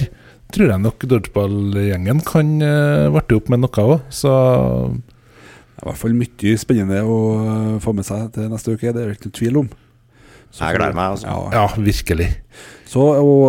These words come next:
Speaker 2: eh, vi kommer til å ha en, eh, direkte, eller ikke direkte, men vi kommer til å spille inn en, eh, podd-episode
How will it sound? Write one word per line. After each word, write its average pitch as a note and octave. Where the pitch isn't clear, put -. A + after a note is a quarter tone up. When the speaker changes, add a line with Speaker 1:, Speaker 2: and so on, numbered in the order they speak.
Speaker 2:
eh, B2
vi G#2+
kommer C#3+
til G#2+
å G#2
ha G2+
en, F#2+
eh, G2+
direkte, G2+
eller G2
ikke G#2+
direkte, G2
men B2
vi G#2
kommer G#2
til G#2
å -
spille F#2+
inn G#2
en, G2+
eh, F#2+
podd-episode F#2